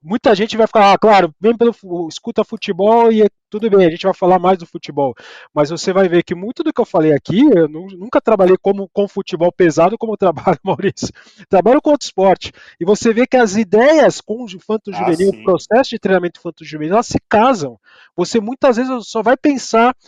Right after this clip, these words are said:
Speaker 1: em como você adapta isso pro seu esporte, pro basquete, sei lá, né, no, no, o handball, enfim.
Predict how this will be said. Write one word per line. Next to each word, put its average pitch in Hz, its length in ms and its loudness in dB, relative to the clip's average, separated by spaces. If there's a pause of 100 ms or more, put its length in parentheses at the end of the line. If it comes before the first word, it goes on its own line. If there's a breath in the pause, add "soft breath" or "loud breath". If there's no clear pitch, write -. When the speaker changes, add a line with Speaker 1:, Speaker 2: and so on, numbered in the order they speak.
(140 soft breath)
Speaker 1:
em 196 80 -14
como 269 200 -2
você 247 200 -2
adapta 202 320 2
isso 175 200 -10
pro 170 140 -14
seu - 140 -16
esporte, 170 460 -8
pro 139 80 -20
basquete, 139 560 -4
sei 131 140 -10
lá, 135 380 -2
né, 131 180 -12 (140)
no, 120 440 -20
no, 127 140 -14
o 120 220 -18 (220 soft breath)
handball, 135 840 -2
enfim. 135 440 -12